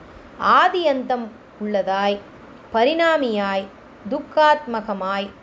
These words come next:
திருஷ்ய விஷயமாய் இருத்தலின் இந்த மனோமய கோஷமும் பரமமாய் உள்ள ஆன்மா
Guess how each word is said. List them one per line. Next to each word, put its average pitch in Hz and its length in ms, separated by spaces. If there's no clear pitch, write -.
திருஷ்ய 277 540
விஷயமாய் 214 680
இருத்தலின் 190 560
இந்த 233 280
மனோமய 294 600
கோஷமும் 190 580
பரமமாய் 330 680
உள்ள 226 220
ஆன்மா 196 360